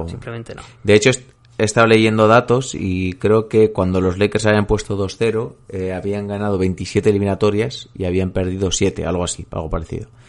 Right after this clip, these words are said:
Speaker 1: Que es decir, que ya los datos y la estadística están muy a su favor. Es decir, luego todo esto no valdrá de nada, evidentemente.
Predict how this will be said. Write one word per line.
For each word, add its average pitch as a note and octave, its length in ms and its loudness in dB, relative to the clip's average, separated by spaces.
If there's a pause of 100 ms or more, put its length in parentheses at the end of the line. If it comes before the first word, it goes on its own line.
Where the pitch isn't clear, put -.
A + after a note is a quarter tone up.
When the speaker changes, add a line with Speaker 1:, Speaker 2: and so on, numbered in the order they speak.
(320)
Speaker 1:
Que F#2 100 -10
es F2 60 -2
decir, F2+ 260 2
que D#2+ 120 -8
ya E2 60 0
los F#2 120 4
datos G2+ 460 -4
y F#2 80 -8
la F2+ 180 -10
estadística G#2 460 -6
están G#2 240 -4
muy G#2 100 -4
a F#2 60 -6
su E2+ 120 -16
favor. F2+ 360 -4 (400)
Es F2+ 100 -8
decir, F#2 340 -8 (140)
luego F#2+ 540 -2
todo F2 200 0
esto F2 160 -6
no F#2+ 120 -2
valdrá E2+ 260 -2
de E2+ 80 -2
nada, F#2+ 340 -4
evidentemente. E2 640 -10